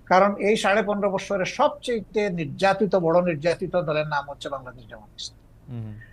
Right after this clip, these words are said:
Speaker 1: এই, এই দলের এক একজন করে এগারো জন শীর্ষ কেন্দ্রীয় নেতা, দুইজন সাবেক আমির সহ,
Speaker 2: হুম।
Speaker 1: আহ, জুডিশিয়াল কিলিং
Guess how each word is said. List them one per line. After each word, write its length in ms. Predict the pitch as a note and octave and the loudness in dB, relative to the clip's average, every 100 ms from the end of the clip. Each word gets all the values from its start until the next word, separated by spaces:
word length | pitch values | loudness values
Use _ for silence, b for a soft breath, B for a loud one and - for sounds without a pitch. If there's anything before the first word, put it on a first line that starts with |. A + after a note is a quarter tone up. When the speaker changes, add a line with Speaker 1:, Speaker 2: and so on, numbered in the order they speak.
| - | 2
Speaker 1:
এই, 200 | F#3+ G#3+ | 4 4
এই 300 | - G3+ F#3 | 4 2 4
দলের 260 | G3+ G#3+ | 4 4
এক 300 | G#3 F#3+ F#3+ | 4 2 4
একজন 320 | G#3 F3 G#3+ | 0 0 -2
করে 260 | G3 G#3 F#3+ | 0 2 4
এগারো 640 | F#3 - - G#3 G#3+ A3 | 2 0 -2 -2 0 -2
জন 140 | F#3 G3 | -4 -8
শীর্ষ 360 | - G#3 - | -8 -10 -6
কেন্দ্রীয় 380 | G#3 F#3+ F3+ F#3 | -4 -2 -2 -2
নেতা, 260 | E3+ D#3 F3 | -2 0 0
দুইজন 340 | D3+ E3+ F#3 | 0 0 0
সাবেক 360 | F3 E3+ D3+ D#3+ | 0 -2 0 0
আমির 220 | D#3 D#3+ | -2 -4
সহ, 260 | - C#3+ A2+ - b b b | -8 -8 -8 -14 b b b
Speaker 2:
হুম। 140 | G#2 - - | -18 -12 -2
Speaker 1:
আহ, 200 | C#3 C#3 | 0 2
জুডিশিয়াল 460 | E3+ F3+ - G3 | 2 2 2 2
কিলিং 340 | F#3 G3+ G3 | 2 0 0